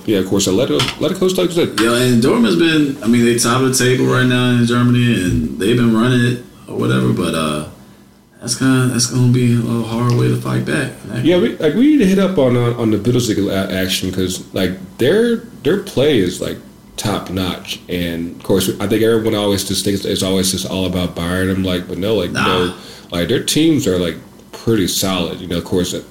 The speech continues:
Speaker 1: just because Bayern's got all the money in the world and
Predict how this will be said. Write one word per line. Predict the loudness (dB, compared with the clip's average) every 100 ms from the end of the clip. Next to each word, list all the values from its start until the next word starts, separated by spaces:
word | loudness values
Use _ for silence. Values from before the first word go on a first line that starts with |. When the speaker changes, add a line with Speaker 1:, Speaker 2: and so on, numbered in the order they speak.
| -18 -4
Speaker 1:
just | -2 -2
because | -2 -4
Bayern's | -2 0 0 0
got | 0 0
all | 0
the | 0
money | 0 2
in | 2
the | 2
world | 2 0 0
and | -2 -2 -2 -6